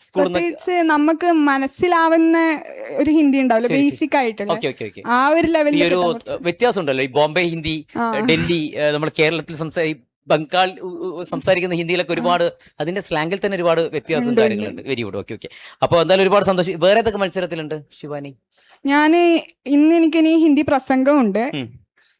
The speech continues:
Speaker 2: ആ, ജില്ലയിലേക്ക് ഈ രണ്ട് വി-, ഏ, ഇനങ്ങളിലാണ് വന്നിട്ടുള്ളത്.
Speaker 1: ഓക്കെ, ഓക്കെ. ഓക്കെ, ഖാന ഖായ?
Speaker 2: ആ, ഖായ.
Speaker 1: ആ, മതി. <laughs> അതിന്റെ അപ്പുറത്തേക്ക് പോയി കഴിഞ്ഞാൽ വലിയ പ്രശ്നത്തിലേക്ക് പോകും. ഓക്കെ,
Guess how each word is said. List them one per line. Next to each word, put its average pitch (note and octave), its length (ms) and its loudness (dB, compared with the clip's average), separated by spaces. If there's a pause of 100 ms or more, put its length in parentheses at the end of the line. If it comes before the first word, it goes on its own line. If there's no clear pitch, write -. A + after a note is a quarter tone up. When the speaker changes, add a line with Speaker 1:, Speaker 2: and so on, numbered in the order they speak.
(120)
Speaker 2:
ആ, B3 360 0 (320)
ജില്ലയിലേക്ക് D#4 600 0
ഈ E4+ 100 4
രണ്ട് C#4+ 260 2
വി-, C#4 120 -2
ഏ, B3 380 0 (260)
ഇനങ്ങളിലാണ് C4 640 0
വന്നിട്ടുള്ളത്. F#3+ 460 -4
Speaker 1:
ഓക്കെ, A#2+ 180 -8
ഓക്കെ. G#2 220 -10 (500)
ഓക്കെ, A#2 260 -8
ഖാന C#3+ 200 -4
ഖായ? D3+ 220 -2 (760)
Speaker 2:
ആ, B3+ 140 -2
ഖായ. A3 280 0
Speaker 1:
ആ, G#2+ 460 -6
മതി. A#2+ 340 -2
<laughs> - 840 -4
അതിന്റെ C#3+ 220 -4
അപ്പുറത്തേക്ക് E3+ 460 -2
പോയി E3+ 140 2
കഴിഞ്ഞാൽ D#3+ 220 0
വലിയ D#3 360 -4
പ്രശ്നത്തിലേക്ക് B2+ 480 -4
പോകും. G2+ 280 -8
ഓക്കെ, B2 200 -6